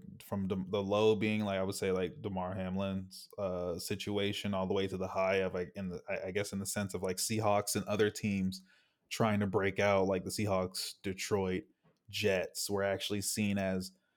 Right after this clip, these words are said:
you know, solid teams, you know, maybe, like, something, you know, got them up, but, like, at the very least, you're seeing new teams trying to sprout and trying to be playoff contenders on a continuous thing again.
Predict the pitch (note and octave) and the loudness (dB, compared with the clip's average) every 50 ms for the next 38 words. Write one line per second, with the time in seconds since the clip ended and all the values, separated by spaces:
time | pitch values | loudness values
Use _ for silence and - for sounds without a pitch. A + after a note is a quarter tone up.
0 | _ _ - A2 G2+ G2 F#2 F#2 - - - G2+ G2 F#2+ F#2+ G2+ G2+ F#2 F#2+ - | _ _ -4 -2 -2 0 0 2 2 4 4 4 4 4 4 4 2 0 0 -2
1 | - A2 G#2+ G2+ G2 F#2 F#2 G2 G2 G2 G2+ F#2 F2 F2 G2+ A#2 A#2 A2 A#2 A2+ | 0 2 2 2 2 2 0 0 0 -2 -2 -2 -2 0 2 2 2 2 2 2
2 | G#2+ G#2+ G#2+ - - - C#3 C3 B2+ B2 - A2 G2+ G2 G2+ G2+ F#2+ - _ _ | 2 2 2 2 2 2 4 4 2 2 2 0 2 2 0 -2 -4 -10 _ _
3 | _ _ _ - G#2+ A2 G2+ F#2+ F2+ F2+ F2 F#2 F#2+ F#2+ _ - G#2+ G2 G2 - | _ _ _ -8 -6 -4 -2 -2 -2 -2 -2 -4 -4 -4 _ 0 2 2 2 2
4 | - G#2 G2+ G2 G2+ E2 F#2 G2+ F#2 - - A2+ A2 G2+ F#2 G2+ G2 F#2+ F#2 F#2 | 0 0 0 0 0 0 2 0 0 0 -2 0 0 2 2 2 0 0 0 -2
5 | - - _ _ _ _ _ - A2 A#2 G#2+ A2+ A2 A2 G#2+ G#2+ G#2 - A2 - | -4 -8 _ _ _ _ _ -2 0 4 6 8 8 8 6 4 2 0 0 0
6 | - A#2 A2+ A2+ A2 A2+ A#2 A2+ A#2+ A#2+ A2+ - - - A#2+ A2+ A2 G#2+ - - | 2 2 2 2 2 2 4 4 4 4 2 0 -2 0 2 2 2 0 0 0
7 | A2+ G#2+ G2 F#2+ F#2 - - - - G#2+ G#2 G2+ G2+ F#2 - G2+ G2+ G2 - G#2 | 0 0 0 0 -2 -4 -2 2 4 6 6 6 6 4 2 -2 -4 -4 -2 -2
8 | G2 F#2+ F#2+ F#2 G2 F#2+ F#2+ F#2+ F#2+ F#2+ - A2 G2 F#2+ F2+ - - - G2+ - | 0 0 -2 0 0 0 0 -2 -2 -2 0 2 2 2 0 -2 -6 -8 -8 -4
9 | - G#2 G2 F#2 F#2 F#2+ F#2 - - G2 F#2+ F#2+ F#2 - F#2 - - F#2+ F#2 F2 | -2 -2 0 0 0 -2 -2 -4 -6 -6 -6 -4 -6 -6 -6 -4 -2 -2 -2 -2
10 | F#2 - - C#3+ D3 B2 G2 F#2 F#2 F2+ F2+ | -4 -4 -4 -2 -2 0 0 -2 -2 -2 -4